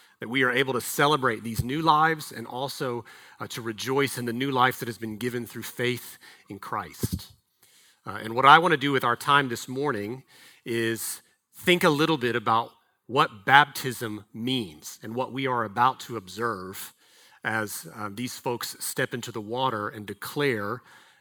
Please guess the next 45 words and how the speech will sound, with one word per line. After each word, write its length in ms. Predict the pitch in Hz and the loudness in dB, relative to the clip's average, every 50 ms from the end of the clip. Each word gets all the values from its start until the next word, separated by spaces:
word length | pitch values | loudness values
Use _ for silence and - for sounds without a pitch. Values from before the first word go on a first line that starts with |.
| _ - | _ -14
their 500 | 104 95 123 127 127 127 131 131 127 - | -6 -2 0 2 4 4 2 0 -2 -6
story 540 | - - - - - - 139 139 139 135 131 | -12 -12 -10 -10 -6 -4 -2 0 0 0 0
of 100 | 120 110 | -2 -4
salvation 640 | - - 123 113 110 104 113 117 113 - - 113 - | -2 -2 -2 -2 0 -2 -4 -6 -6 -6 -8 -10 -10
in 140 | - 104 101 | -10 -12 -10
Christ. 560 | - - 123 107 98 - - - - - - | -8 -6 -6 -6 -6 -8 -12 -14 -16 -16 -18
And 80 | 104 | -20
so 100 | - - | -16 -16
a 60 | 104 98 | -8 0
couple 300 | - 190 202 - 202 165 | 4 4 4 6 6 2
of 120 | 143 - | 2 2
passages 600 | - - 151 143 151 - 160 120 117 127 123 117 | 6 8 8 8 8 6 0 -4 -4 -6 -6 -4
that 120 | - 131 123 | -4 -4 -2
are 60 | 123 | -2
gonna 220 | 113 127 123 120 | -2 -2 -2 -2
help 180 | 113 131 131 - | -2 -2 -4 -4
shape 480 | - - - - 160 151 156 - - 135 | -6 -6 -2 0 2 2 0 0 -4 -4
this 200 | 139 131 - - | -4 -4 -4 -6
time. 500 | - 135 135 123 123 131 165 196 214 - - - - - - - - - | -2 2 4 4 4 4 2 -2 -6 -12 -16 -20 -20 -20 -20 -20 -12 -6
This 140 | - 147 - | -4 -2 -2
will 80 | 170 | 0
be 140 | 139 135 151 | 2 4 6
on 120 | 151 143 135 | 6 6 4
the 60 | 131 | 2
screen, 460 | - - - - 135 135 135 139 151 | -2 -4 -4 -2 0 0 0 0 0
so 80 | 147 127 | -2 -2
you 60 | 135 | 0
don't 100 | 147 143 | 0 0
have 60 | 135 | -2
to 60 | 123 | -2
turn 360 | 110 - - - 156 151 147 | -6 -8 -2 0 2 2 2
there 180 | 139 123 120 131 | 2 2 2 0
since 180 | 127 - 113 107 | 0 -2 -10 -16
it's 140 | 101 - | -16 -14
two 100 | - - | -10 -8
different 280 | 151 135 - 120 104 - | -8 -6 -8 -10 -12 -10
places, 500 | - - 127 123 120 - - 110 123 139 | -6 -4 -4 -4 -4 -6 -8 -10 -10 -8
but 140 | 131 123 117 | -8 -8 -10
it's 120 | 117 - | -8 -8
Matthew 440 | 123 127 131 139 147 165 - - 160 | -4 2 6 6 6 6 4 -2 -10
twenty-eight, 640 | 156 - - 175 165 160 147 127 120 117 127 147 151 | -8 -8 -6 -4 -4 -2 -2 -2 0 0 -2 -2 -4
verses 340 | 120 123 127 - - 120 104 | -6 -8 -8 -6 -8 -10 -6
nineteen 460 | 113 123 131 135 - - - 135 123 | -4 -4 -4 -4 -6 -10 -10 -10 -10
through 120 | - 120 110 | -10 -12 -14
twenty, 500 | - - - 127 113 110 113 139 170 | -12 -10 -8 -6 -6 -4 -6 -6 -8